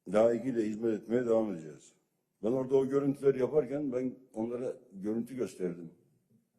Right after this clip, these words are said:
Galatasaray Trabzonspor maçında Zubkov diye bir oyuncuya yapılan hareket ondan daha ağır bir hareketti. Ve o harekete ne faul çalındı ne, ne kart verildi. Hakem arkadaşlarımız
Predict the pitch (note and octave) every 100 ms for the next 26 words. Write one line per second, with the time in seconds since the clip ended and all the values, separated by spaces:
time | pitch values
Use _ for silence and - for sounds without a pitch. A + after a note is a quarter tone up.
0 | _ - G#2+ A2 A2+ G#2 G#2+ A2 A2+ A2
1 | G2 G2+ G2+ G2+ G2 G2+ B2 G#2 G2 -
2 | G#2 G2+ F#2+ G2 G2 G#2 G2+ G2 F#2+ F#2
3 | G2 G2+ - G#2 B2 - - _ _ F#2+
4 | F#2+ A2 G#2+ G#2+ A2 G#2+ G#2 A2+ G#2 G#2
5 | F#2+ F#2 F#2 F2+ F2+ - C3+ - _ _
6 | _ _ _ - G2+ A#2 A#2+ A2 G#2 G2
7 | C#3 C#3 - _ _ A#2 A2 B2 C3 -
8 | A2+ G#2 A2+ B2+ B2+ C3 A#2 - A2 A2+
9 | A2+ - F#2 D#2+ C#2+ C2+ _ _ _ _
10 | _ _ _ _ C#3 C#3 C3+ A#2+ A#2 A2
11 | - G#2 G2+ E2+ -